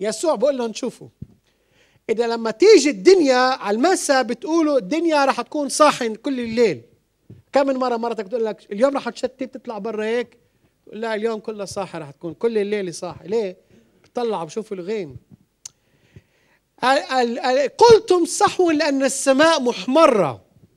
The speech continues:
وفي الصباح تقول: "اليوم شتاء". ليه؟ لأن السماء محمرة بعبوسة، في حمارك، ولكن في عبوسة، يعني في، آه، اللون الأسود.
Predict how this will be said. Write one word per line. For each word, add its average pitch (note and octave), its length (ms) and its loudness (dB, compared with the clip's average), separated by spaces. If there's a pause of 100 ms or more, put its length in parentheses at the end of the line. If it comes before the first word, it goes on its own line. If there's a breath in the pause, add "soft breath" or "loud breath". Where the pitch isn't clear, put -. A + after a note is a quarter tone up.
(960)
وفي B3 200 -2
الصباح F4+ 960 2 (920)
تقول: A#3 180 -6
"اليوم G#3+ 340 -2
شتاء". A3 540 -12
ليه؟ A#3+ 400 -4 (300)
لأن G#3 200 -8
السماء A#3+ 440 -6
محمرة A#3+ 460 -4
بعبوسة، F3 840 -8
في F3+ 180 -16
حمارك، A3+ 760 -2 (360 soft breath)
ولكن G3+ 340 -8
في G#3+ 160 -10
عبوسة، F3+ 460 -6
يعني F#3 180 -8
في، F#3 300 -10 (360 loud breath)
آه، F3+ 200 -8
اللون G#3 300 2
الأسود. F3 800 -6